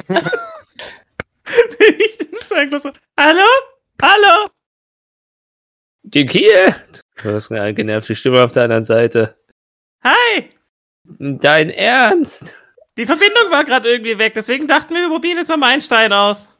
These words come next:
Speaker 2: Ja, ich kann von hier aus doch deinen Stein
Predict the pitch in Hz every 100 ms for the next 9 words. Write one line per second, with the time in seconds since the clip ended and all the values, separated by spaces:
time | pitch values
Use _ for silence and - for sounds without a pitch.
0 | _ 196 175 185 226 233 220 - 127 117
1 | - - _ _ _ _ 226 226 - 196
2 | 240 - 349 202 190 - 220 - 233 190
3 | - 285 370 233 226 294 - 180 175 156
4 | 151 143